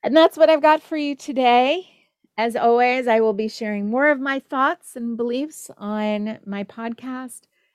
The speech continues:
and the work that I create with my clients. If you feel emboldened, go off and create an experiment for yourself.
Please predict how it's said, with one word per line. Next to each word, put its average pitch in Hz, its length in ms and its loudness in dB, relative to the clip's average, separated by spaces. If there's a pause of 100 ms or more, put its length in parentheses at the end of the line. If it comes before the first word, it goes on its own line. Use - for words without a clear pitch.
(120)
and 202 180 -4
the 202 80 -2
work 208 440 -6 (180)
that 208 160 -4
I 202 120 -4
create 220 420 -8
with 208 200 -14
my 202 160 -10
clients. 277 720 -6 (560)
If - 120 -12
you 196 120 -6
feel 339 320 2
emboldened, 269 680 2
go 240 220 2
off 240 260 2
and 220 160 -10
create 262 520 0 (220)
an 233 120 -6
experiment 247 760 -4
for 226 240 -4
yourself. 220 760 -4